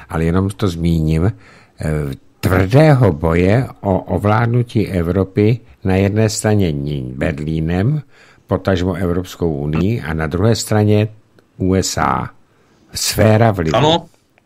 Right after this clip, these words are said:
Speaker 2: určitě,
Speaker 1: A
Speaker 2: určitě,
Speaker 1: odtud
Speaker 2: určitě.
Speaker 1: penou,
Speaker 2: Přičemž
Speaker 1: tečou
Speaker 2: za oběma
Speaker 1: peníze.
Speaker 2: těma, eh, nebo do obou dvou těch hráčů se motají všelijak špinavě, eh, ty zájmy islám.
Speaker 1: Ano, ano,
Speaker 2: Asi,
Speaker 1: těch
Speaker 2: řekněme.
Speaker 1: ropných
Speaker 2: Které taky
Speaker 1: magnátů.
Speaker 2: nejsou v tom, eh, v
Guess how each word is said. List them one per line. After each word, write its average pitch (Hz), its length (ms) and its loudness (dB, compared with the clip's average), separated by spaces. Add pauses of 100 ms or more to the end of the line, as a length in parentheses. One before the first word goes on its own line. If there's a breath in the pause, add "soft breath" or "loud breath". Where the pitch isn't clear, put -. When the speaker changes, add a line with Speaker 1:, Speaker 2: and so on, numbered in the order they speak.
(280)
Speaker 2:
určitě, 135 560 0
Speaker 1:
A 95 120 -4
Speaker 2:
určitě, 104 240 4
Speaker 1:
odtud - 220 4
Speaker 2:
určitě. 107 280 -4
Speaker 1:
penou, 120 600 6
Speaker 2:
Přičemž 117 180 4
Speaker 1:
tečou 147 160 2
Speaker 2:
za 139 180 4 (100)
oběma 175 340 2
Speaker 1:
peníze. 165 180 -2
Speaker 2:
těma, 143 340 -4 (420 soft breath)
eh, 104 340 -2 (520)
nebo 117 200 2
do 120 180 0 (220)
obou 160 440 2
dvou 139 280 2
těch 135 200 -2
hráčů 110 520 -2
se 147 160 -4
motají 120 560 -2
všelijak 113 520 -4 (320)
špinavě, 110 640 -2 (380 loud breath)
eh, 107 40 0 (840)
ty 113 140 -2
zájmy 98 360 0
islám. 90 480 -6 (180)
Speaker 1:
Ano, 95 380 4 (280)
ano, 87 260 0
Speaker 2:
Asi, - 120 -6
Speaker 1:
těch - 180 0
Speaker 2:
řekněme. 98 200 0
Speaker 1:
ropných 107 320 2
Speaker 2:
Které 107 180 2
taky - 100 4
Speaker 1:
magnátů. 190 200 4
Speaker 2:
nejsou 175 380 0
v - 60 -12
tom, 165 280 -2
eh, 127 160 -2
v - 40 -20